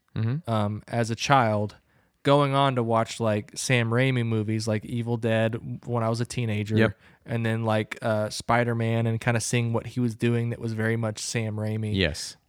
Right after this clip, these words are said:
Speaker 2: Um, those were the movies that made me realize that somebody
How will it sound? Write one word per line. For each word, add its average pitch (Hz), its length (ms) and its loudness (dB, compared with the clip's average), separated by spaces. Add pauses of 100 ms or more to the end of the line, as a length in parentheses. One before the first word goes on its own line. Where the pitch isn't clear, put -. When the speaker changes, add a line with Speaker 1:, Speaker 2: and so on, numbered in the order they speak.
(240)
Speaker 2:
Um, 117 360 2 (520)
those 151 380 6
were 196 80 4
the 151 100 4
movies 135 400 4
that 120 160 -4
made 120 240 2
me 120 180 -2
realize 107 1000 0 (340)
that 123 180 2
somebody 123 760 0